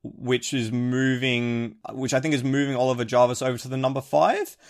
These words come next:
It's, it's not confirmed on the entry list, so I'm not a hundred percent sure, but I think that's how that is going to be working out. Uh, so, uh, at the end of all this, uh, we are only a few hours, well, a few days away from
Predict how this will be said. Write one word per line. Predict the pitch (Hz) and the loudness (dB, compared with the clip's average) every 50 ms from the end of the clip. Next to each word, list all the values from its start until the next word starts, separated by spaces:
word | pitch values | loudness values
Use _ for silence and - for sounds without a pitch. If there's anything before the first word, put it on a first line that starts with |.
| - _ | -18 _
It's, | - - - - | -12 -12 -10 -8
it's | - 135 120 - | -8 -6 -4 -2
not | 180 180 208 180 170 | 0 2 2 2 0
confirmed | - 175 - - - 151 151 151 147 | -2 -6 -4 0 0 2 2 2 2
on | 143 143 | 0 0
the | 131 123 | 0 -2
entry | 123 123 - - 131 | -4 -4 -4 -2 0
list, | 120 117 117 113 - - - | 0 0 0 -2 -4 -10 -6
so | - 127 | -2 -2
I'm | 120 127 | 0 0
not | 135 123 | -2 -2
a | 120 | -2
hundred | 123 127 127 113 | -2 -2 -4 -4
percent | - - 120 107 98 | -6 -8 -8 -8 -8
sure, | - - 113 107 110 104 | -6 -4 -2 -2 -2 -2
but | 113 107 | -4 -4
I | - 120 | -4 -6
think | 117 - - 147 151 147 - - - _ _ _ _ _ - | -6 -6 -4 -4 -4 -4 -6 -10 -18 _ _ _ _ _ -18
that's | - - 131 117 117 117 - - - - - _ _ - | -2 4 4 4 4 4 0 -8 -8 -10 -12 _ _ -18
how | - - - 135 123 120 117 113 113 113 | -14 -4 0 4 6 6 8 6 6 4
that | 113 113 113 117 113 | 2 2 0 0 0
is | 113 123 120 113 107 - | -2 -4 -4 -4 -6 -6
going | - 131 120 117 117 | -4 -2 -2 -2 -4
to | 113 - | -4 -4
be | 120 117 | -2 -2
working | 113 107 110 107 104 - - 110 104 | 0 0 0 -2 -2 -4 -6 -6 -4
out. | 98 101 104 123 160 - - _ - - - - _ - | 0 0 0 0 0 -4 -8 _ -20 -20 -20 -20 _ 0
Uh, | - 117 120 120 120 120 120 123 - - | 4 6 6 8 8 8 6 4 2 -2
so, | - - - 151 147 143 143 143 139 | -4 2 4 6 6 6 6 4 4
uh, | - - - 120 120 - _ _ _ _ _ _ _ - | 2 -2 -6 -8 -8 -10 _ _ _ _ _ _ _ 0
at | 147 156 170 | 0 2 4
the | 190 | 4
end | 202 220 214 | 4 4 4
of | 185 170 | 6 6
all | 160 147 131 | 6 6 6
this, | 127 147 208 - - - - | 4 2 2 0 -4 -6 0
uh, | - 135 131 131 127 127 127 127 123 117 - - _ - - - _ _ | 4 6 8 8 8 8 6 6 4 2 0 -6 _ -20 -20 -20 _ _
we | - - - - 143 139 | -20 -14 -6 0 4 8
are | 135 139 139 135 135 131 | 8 10 10 10 8 8
only | 139 139 135 131 131 | 6 2 0 0 -2
a | 120 | -2
few | - - 135 127 127 | -2 0 2 4 6
hours, | 123 120 120 120 117 110 107 | 8 8 8 6 2 0 -2
well, | 123 120 107 | 0 0 0
a | |
few | 104 - 135 127 | 0 -2 0 4
days | 113 113 110 110 113 | 4 4 4 4 2
away | 110 113 113 110 110 110 | 2 4 4 4 2 0
from | 110 - 117 110 107 110 110 | -2 -4 -4 -4 -4 -6 -8